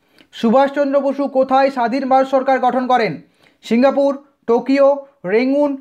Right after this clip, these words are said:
নাকি কলকাতাতে? এটাই হচ্ছে আজকে তোমাদের হোম টাস্ক। কমেন্ট বক্সে আমাকে জানাও সঠিক উত্তরটি কী হবে, এবং কমেন্টে এটাও জানাবে যে তুমি তিরিশটা প্রশ্নের মধ্যে কতগুলো সঠিক উত্তর দিতে পেরেছো। ন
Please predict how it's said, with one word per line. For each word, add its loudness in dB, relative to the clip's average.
নাকি -2
কলকাতাতে? 0
এটাই 2
হচ্ছে 0
আজকে -2
তোমাদের 0
হোম 2
টাস্ক। -2
কমেন্ট 0
বক্সে 0
আমাকে 0
জানাও 0
সঠিক -2
উত্তরটি 0
কী -4
হবে, 4
এবং -2
কমেন্টে 2
এটাও 2
জানাবে 2
যে 0
তুমি -4
তিরিশটা -2
প্রশ্নের 0
মধ্যে 0
কতগুলো 0
সঠিক -4
উত্তর -4
দিতে -2
পেরেছো। 0
ন 0